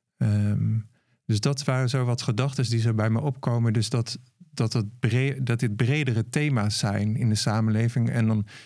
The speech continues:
ging het ook nog over alle culturele verschillen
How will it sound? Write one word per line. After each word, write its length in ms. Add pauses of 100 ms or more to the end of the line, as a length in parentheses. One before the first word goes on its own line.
(140)
ging 160
het 100
ook 140
nog 160
over 160
alle 280
culturele 800
verschillen 640